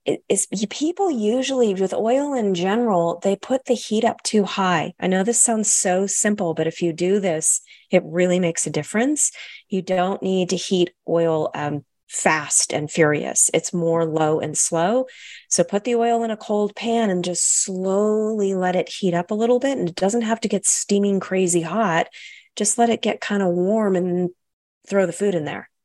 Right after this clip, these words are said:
Um, so never really, you know, most of the time you go to a restaurant and they turn the fire up all the way and they chuck the oil in there and it, it, you know, it, it's just awful.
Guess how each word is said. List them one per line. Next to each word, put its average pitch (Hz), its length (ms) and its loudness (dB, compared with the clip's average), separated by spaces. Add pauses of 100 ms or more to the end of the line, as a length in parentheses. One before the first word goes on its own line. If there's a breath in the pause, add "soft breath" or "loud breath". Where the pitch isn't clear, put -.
(360)
Um, 175 260 -2
so 180 160 -2
never 196 420 2
really, 190 460 0 (320)
you - 180 -8 (140)
know, 180 260 0
most 214 200 0
of 214 60 -2
the 208 40 -4
time 196 100 -2
you 180 80 0
go 185 80 0
to 180 60 2
a 160 80 2
restaurant 170 580 0 (340 loud breath)
and 180 140 0
they 165 200 4 (120)
turn 226 280 0
the 202 80 0
fire 226 380 0
up 220 140 -2
all 208 140 2
the 196 80 0
way 214 260 2
and 202 100 -2
they 156 140 -4
chuck - 360 0
the 220 140 0
oil 214 340 2
in 208 140 2
there 208 280 2
and 175 140 2
it, - 120 -2
it, - 200 -2
you 196 60 2
know, 156 300 2
it, - 240 -2
it's 190 200 0
just 233 160 -2
awful. 208 520 0